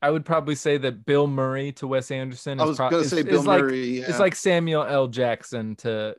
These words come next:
Speaker 1: Quentin Tarantino. Like, you expect him to show up, and he's gonna,
Speaker 2: I
Speaker 1: he's either
Speaker 2: guess
Speaker 1: gonna
Speaker 2: that's
Speaker 1: be in
Speaker 2: true,
Speaker 1: one
Speaker 2: yeah.
Speaker 1: little shot, or he's gonna be, like, the main guy. He's either Steve
Speaker 2: Yeah.
Speaker 1: Zissou or he's answering the phone in Grand Budapest. <laughs>
Speaker 2: So I,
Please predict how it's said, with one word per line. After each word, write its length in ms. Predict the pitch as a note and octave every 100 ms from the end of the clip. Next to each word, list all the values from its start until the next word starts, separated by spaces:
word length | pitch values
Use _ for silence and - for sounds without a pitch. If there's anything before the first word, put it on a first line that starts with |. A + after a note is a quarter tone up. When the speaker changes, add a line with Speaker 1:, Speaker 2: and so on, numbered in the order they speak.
| _
Speaker 1:
Quentin 340 | - B2 A2
Tarantino. 600 | G#2+ A2 G#2 - G#2+ G#2
Like, 180 | A2+ A#2+
you 100 | D3+
expect 560 | D3 - - E3 D#3 -
him 200 | C3+ A#2+
to 40 |
show 360 | A2+ C3+ A#2+ A2+
up, 320 | A2 A2 _ _ _ _ _ A#2
and 280 | A#2 A2+
he's 220 | G#2+ A#2 G2
gonna, 340 | C3 A#2+ A#2 G2+ _ _ _ -
Speaker 2:
I 60 |
Speaker 1:
he's 120 | D#3+ D3+
either 100 | C#3
Speaker 2:
guess 80 | C3+
Speaker 1:
gonna 140 | E3
Speaker 2:
that's 60 | D#3
Speaker 1:
be 260 | E3 E3+
in 120 | D#3+ C#3+
Speaker 2:
true, 100 | C#3
Speaker 1:
one 220 | D#3+ F#3
Speaker 2:
yeah. 80 | F#3
Speaker 1:
little 200 | F3+ F3
shot, 440 | - G3 A3 A3 -
or 180 | C#3+ C#3
he's 160 | C3
gonna 160 | B2 C3
be, 160 | B2 A#2+
like, 220 | A2+ -
the 40 |
main 220 | A2+ G#2
guy. 200 | F#2+ D#2+ - _ _ _ _ _ _
He's 160 | - C#3
either 260 | D3+ C#3+
Steve 380 | D3 - F3 C#3+
Speaker 2:
Yeah. 120 | D3+
Speaker 1:
Zissou 420 | - - D#3+ D#3 D3+
or 240 | C#3+ C#3
he's 220 | C3 C3
answering 340 | C3 A#2+ B2 A#2+
the 80 | A2+
phone 480 | B2 A2+ A2 G#2+ G#2 _ _ _ _ _ B2+
in 340 | A2+ G#2 G#2 -
Grand 260 | - A2+ G2
Budapest. 640 | G2+ F2+ G#2+ - - - C3+
<laughs> 40 | A4 - _ _ _ _ _ -
Speaker 2:
So 280 | - G3 -
I, 140 | F#3